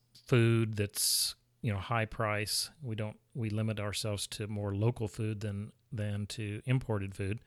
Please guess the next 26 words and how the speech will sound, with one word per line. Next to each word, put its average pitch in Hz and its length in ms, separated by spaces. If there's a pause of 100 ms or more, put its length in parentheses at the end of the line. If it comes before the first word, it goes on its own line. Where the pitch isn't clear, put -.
(680)
And, 110 400
uh, 107 240
we 117 100
also 117 240
use 110 300
the - 100
feria, 110 480
the, 107 380
the 110 100
farmer's 120 440
market, 101 260
a 98 60
lot 107 260
more. 98 300
So 101 320 (120)
the, 110 120 (360)
the 107 120
food 120 380
there 107 260
is 101 160 (200)
a 131 60
lot 107 240
cheaper, 101 420
and 101 120
we 104 80
can, 98 240